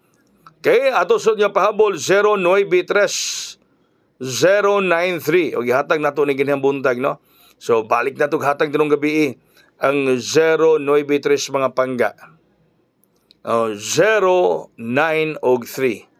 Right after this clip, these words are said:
Okay? Kana siya, mga higala.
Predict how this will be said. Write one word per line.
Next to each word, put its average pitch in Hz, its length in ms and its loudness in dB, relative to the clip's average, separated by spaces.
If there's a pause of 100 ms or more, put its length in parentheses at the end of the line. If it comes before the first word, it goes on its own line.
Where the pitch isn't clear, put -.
(800)
Okay? 180 640 0 (640)
Kana 151 320 0
siya, 151 160 2
mga 139 240 0
higala. 127 560 -2